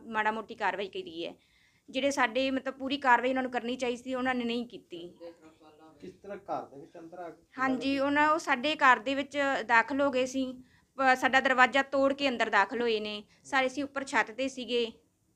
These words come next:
Speaker 1: ਉੱਪਰ ਫਲੋਰ 'ਤੇ ਸੀਗੇ। ਉਹਨਾਂ ਨੇ ਸਾਨੂੰ ਉੱਪਰ ਬਹੁਤ ਹੀ ਬੇਰਹਿਮੀ ਨਾਲ ਸਾਡੀ ਕੁੱਟਮਾਰ ਹੋਈ ਹੈ। ਮੇਰੀ ਬੱਚੀ ਨੂੰ ਅਸੀਂ ਬੜੀ ਮੁਸ਼ਕਿਲ ਦੇ ਨਾਲ ਬਚਾਇਆ ਹੈ। ਉਸ
Speaker 2: ਹੋਰ
Speaker 1: ਤੋਂ ਬਾਅਦ
Speaker 2: ਕਿਸ ਤਰ੍ਹਾਂ ਦਾ ਨੁਕਸਾਨ ਕੀਤਾ ਗਿਆ?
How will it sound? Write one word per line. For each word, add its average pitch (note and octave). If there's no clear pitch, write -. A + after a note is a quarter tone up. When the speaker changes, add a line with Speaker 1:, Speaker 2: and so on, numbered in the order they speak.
Speaker 1:
ਉੱਪਰ A#3+
ਫਲੋਰ A3+
'ਤੇ A3
ਸੀਗੇ। A#3
ਉਹਨਾਂ B3+
ਨੇ C4+
ਸਾਨੂੰ B3
ਉੱਪਰ A#3
ਬਹੁਤ D4
ਹੀ D4+
ਬੇਰਹਿਮੀ B3+
ਨਾਲ B3
ਸਾਡੀ G#3+
ਕੁੱਟਮਾਰ G#3
ਹੋਈ F#3+
ਹੈ। G3
ਮੇਰੀ G#3
ਬੱਚੀ G#3+
ਨੂੰ B3+
ਅਸੀਂ B3
ਬੜੀ A3
ਮੁਸ਼ਕਿਲ A3+
ਦੇ A3+
ਨਾਲ G3
ਬਚਾਇਆ F#3
ਹੈ। C#3+
ਉਸ C#4
Speaker 2:
ਹੋਰ G3+
Speaker 1:
ਤੋਂ G#3+
ਬਾਅਦ C#4+
Speaker 2:
ਕਿਸ C4+
ਤਰ੍ਹਾਂ G#3
ਦਾ G#3
ਨੁਕਸਾਨ C3+
ਕੀਤਾ -
ਗਿਆ? A2+